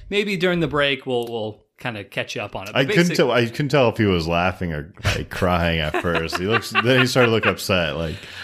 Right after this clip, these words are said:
Speaker 1: Uh, the, the mistake he made was he didn't, uh, it was, it was too thick. The cheese was too thick, and obviously it gunked up the blades. You gotta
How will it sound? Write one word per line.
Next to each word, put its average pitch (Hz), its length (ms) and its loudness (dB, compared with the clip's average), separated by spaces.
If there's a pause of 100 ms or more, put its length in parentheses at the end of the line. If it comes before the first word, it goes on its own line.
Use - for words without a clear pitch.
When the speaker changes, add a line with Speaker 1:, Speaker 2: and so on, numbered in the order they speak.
(160)
Speaker 1:
Uh, 175 280 4
the, 175 340 -2
the 160 120 0
mistake 226 420 0
he 214 100 0
made 175 240 2
was 160 140 -2
he 165 100 0
didn't, 175 500 -2
uh, 135 520 -4
it 143 40 -4
was, 143 160 -4
it 165 60 -2
was 143 100 -2
too 202 160 -2
thick. - 560 -6
The 120 60 -10
cheese 170 340 -4
was 135 140 -2
too 165 180 -4
thick, 151 300 -4
and 135 80 -4
obviously 135 400 -4
it 120 80 -14
gunked 135 300 -6
up 127 160 -4
the 110 80 -10
blades. 117 440 -4
You 123 60 -12
gotta 127 400 -4